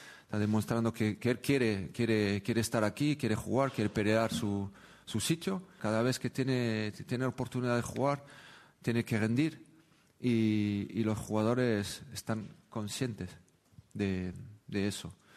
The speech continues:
Y esto es el Real Madrid. Me identifico con, con Isco por el tema de la posición, sí, claramente.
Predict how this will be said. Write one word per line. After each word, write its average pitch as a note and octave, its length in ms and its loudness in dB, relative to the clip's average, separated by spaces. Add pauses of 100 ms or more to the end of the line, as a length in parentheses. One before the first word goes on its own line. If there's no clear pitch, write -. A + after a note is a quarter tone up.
(500)
Y G2+ 120 -2
esto G#2 160 -4
es - 160 -4
el G#2 160 0
Real G2+ 160 -2
Madrid. G#2 360 0 (540)
Me - 80 -10
identifico G2 560 -6
con, F#2+ 320 -6
con F#2 200 -8
Isco G2+ 580 -6 (400)
por - 100 -8
el F#2+ 80 -6
tema G2 240 -2
de G2 80 2
la F#2+ 80 0
posición, F#2+ 460 -6
sí, G2 100 -10 (520)
claramente. F2+ 520 -4